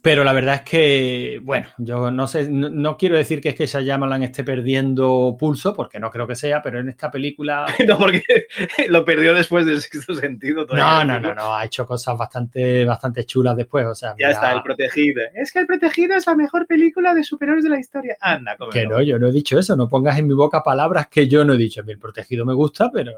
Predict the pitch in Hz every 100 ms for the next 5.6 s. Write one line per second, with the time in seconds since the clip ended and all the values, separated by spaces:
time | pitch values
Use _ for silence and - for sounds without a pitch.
0 | - - _ - 123 - - - 240 -
1 | _ - - 269 - - 190 185 - 147
2 | 143 143 127 117 113 120 135 139 139 117
3 | 104 107 104 117 127 127 120 131 160 117
4 | 110 120 127 123 131 117 120 127 123 120
5 | 127 123 123 123 123 120